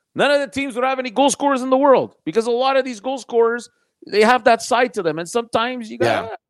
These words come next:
Speaker 1: you gotta live with it a
Speaker 2: But
Speaker 1: little
Speaker 2: for
Speaker 1: bit.
Speaker 2: a team, Jeremy, that's trying to sell the whole team thing in the collective,
Speaker 1: Yeah.
Speaker 2: if you have one guy that's swaying one way, you're worried that he's gonna
Speaker 1: But he
Speaker 2: bring others with him.
Speaker 1: But he wasn't doing that in the dressing room.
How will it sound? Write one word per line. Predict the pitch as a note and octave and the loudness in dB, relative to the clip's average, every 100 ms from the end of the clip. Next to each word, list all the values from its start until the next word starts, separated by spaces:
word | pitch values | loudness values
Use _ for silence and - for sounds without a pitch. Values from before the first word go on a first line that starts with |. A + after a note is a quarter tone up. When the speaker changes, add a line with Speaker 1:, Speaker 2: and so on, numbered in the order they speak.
| - | -6
Speaker 1:
you | C#4+ | 0
gotta | C#4 | 2
live | C#4+ C#4+ | 2 0
with | A3 | 0
it | C#3+ | 0
a | |
Speaker 2:
But | C3+ | 0
Speaker 1:
little | C3+ | -2
Speaker 2:
for | A2 D3+ | 0 -2
Speaker 1:
bit. | C#3+ | -2
Speaker 2:
a | |
team, | - F3 F3+ | -4 -2 -2
Jeremy, | B2+ D#3 D#3+ D3 | 0 0 2 0
that's | A#2+ - | -2 -6
trying | - C#3 D3 | -4 -2 -2
to | C3+ | -6
sell | A#2+ D3 C3 | -4 -2 -2
the | A#2 | -2
whole | G2+ C#3 | -2 -2
team | C3+ C#3+ C#3+ | -4 -4 -2
thing | - C3 A#2+ A2 | -2 -4 -4 -4
in | G#2 | -8
the | |
collective, | - G#2+ G#2+ C3 - E3+ D3 _ _ _ - | -8 -4 -2 -2 -2 -4 -4 _ _ _ -8
Speaker 1:
Yeah. | F2+ F2+ | -6 -2
Speaker 2:
if | |
you | A#2+ | -2
have | B2+ D3 | 0 -2
one | C#3 D3+ | 0 -2
guy | C#3 C#3 C3+ | -2 -2 -2
that's | A#2 - | -6 -6
swaying | - A#2+ C3 C3 A#2 G#2+ F#2+ - _ _ _ - | -8 -2 -2 -2 -6 -8 -12 -18 _ _ _ -2
one | A2 C#3 D#3 | 0 0 0
way, | D3 D3 F3 D#3+ _ _ - | 0 0 -2 -8 _ _ -2
you're | B2 | 0
worried | C3 D3 C#3+ A#2 | 2 2 0 -2
that | A2+ | -4
he's | A#2 | -4
gonna | A2 B2 | -4 0
Speaker 1:
But | - | 0
he | - | 0
Speaker 2:
bring | A#2 | -2
others | A2+ A2+ - | -4 -6 -6
with | G#2+ G2+ | -6 -6
him. | F2+ - _ - | -6 -10 _ -2
Speaker 1:
But | G#3 | 2
he | A#3+ | 4
wasn't | A#3+ A3 G3 | 4 2 0
doing | C#3 C#3 A#2 | -2 0 2
that | A2 | 0
in | G2 | 0
the | F#2 | -8
dressing | F2 F#2 - E2+ | -10 -12 -12 -14
room. | E2 E2 | -18 -20